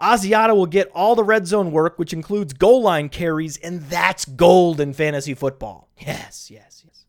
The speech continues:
yes. Michael Fabiano, the king of the format cherry pick. If I like a pass catcher like Devonta Freeman, I'll talk about him in a P P R context. If I like a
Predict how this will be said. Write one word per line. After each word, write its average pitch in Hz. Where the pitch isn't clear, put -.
yes. -
Michael 165
Fabiano, 143
the 117
king 202
of 135
the 135
format 156
cherry 139
pick. -
If 160
I 165
like 185
a 139
pass 208
catcher 160
like 139
Devonta 151
Freeman, 170
I'll 131
talk 160
about 147
him 165
in 160
a 160
P 175
P 185
R 226
context. 113
If -
I 123
like 139
a 120